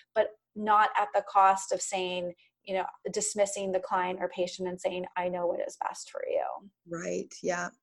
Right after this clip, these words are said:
Speaker 2: I think we all have to, um, do our own part in educating ourselves so that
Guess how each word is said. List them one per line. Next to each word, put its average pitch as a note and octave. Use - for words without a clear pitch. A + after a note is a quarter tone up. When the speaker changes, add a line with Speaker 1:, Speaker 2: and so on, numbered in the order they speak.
Speaker 2:
I G3
think G3
we F#3+
all F3
have F3
to, F#3
um, E3+
do B3
our G3
own G#3+
part A3
in F3
educating F#3
ourselves D#3+
so F3
that D3+